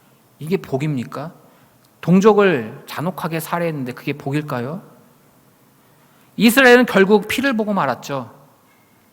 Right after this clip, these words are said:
너무나도 뼈아픈 교훈이었습니다.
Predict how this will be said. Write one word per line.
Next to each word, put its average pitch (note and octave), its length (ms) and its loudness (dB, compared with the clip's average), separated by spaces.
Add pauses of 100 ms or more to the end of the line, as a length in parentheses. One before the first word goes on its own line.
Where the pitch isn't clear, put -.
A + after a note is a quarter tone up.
(280)
너무나도 G3+ 460 4
뼈아픈 G3 720 0 (840)
교훈이었습니다. B2 920 -2